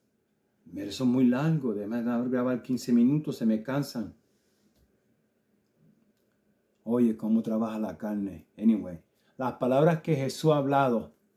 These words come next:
son espíritu y son vida. Y estos han sido los treinta y nueve minutos más ricos de mi vida.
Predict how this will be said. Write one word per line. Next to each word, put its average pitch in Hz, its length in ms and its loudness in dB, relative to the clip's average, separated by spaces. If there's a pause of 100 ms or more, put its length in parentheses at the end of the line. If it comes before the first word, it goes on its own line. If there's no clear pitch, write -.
(180)
son 143 240 -4
espíritu 147 560 0
y 120 40 -6
son 127 220 -2
vida. 113 400 2
Y 107 40 -2
estos 135 220 -6
han 135 120 -6
sido 135 220 -6
los 120 180 -4
treinta 110 360 -4
y 104 40 -6
nueve 120 480 0
minutos 127 440 0
más 110 220 -4
ricos 110 400 -4 (220)
de 92 100 -14
mi 92 160 -12
vida. 87 300 -12